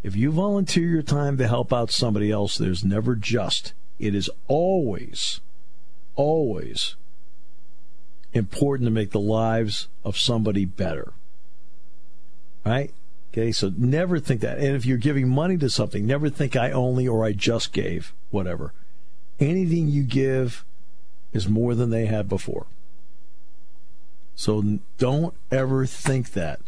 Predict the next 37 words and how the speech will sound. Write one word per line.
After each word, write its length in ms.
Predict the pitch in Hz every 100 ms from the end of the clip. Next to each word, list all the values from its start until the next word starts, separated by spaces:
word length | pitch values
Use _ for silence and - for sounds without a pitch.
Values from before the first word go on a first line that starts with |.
| - - - -
That's 220 | 120 -
why 220 | 135 127
I'm 100 | 120
gonna 400 | - 117 117 113
talk 300 | 98 131 131
to 80 | 123
Ben. 320 | 101 113 107
You 100 | 90
know, 200 | 135 113 - -
he'll 140 | - 269
just 240 | 190 165
be 80 | 139
a 60 | 113
little 280 | 120 143
bit 200 | 127 113
of 80 | 104
the 140 | 98 98
interview, 460 | 98 92 92 87 82 - - - - -
but 80 | 185
I 60 |
don't 100 | 233
think 120 | 226 220
a 20 |
lot 120 | 220
of 60 | 202
people 220 | 196 196
realize 480 | 185 226 196 98 95
that, 220 | 98 95
that 120 | 107
he 120 | 110
donated 600 | 107 120 123 127 123 113
his 220 | 104 98
time 320 | - 113 113 110
to 100 | 104
help 300 | - 117 -
in, 280 | 110 101 -
in 300 | 113 95 90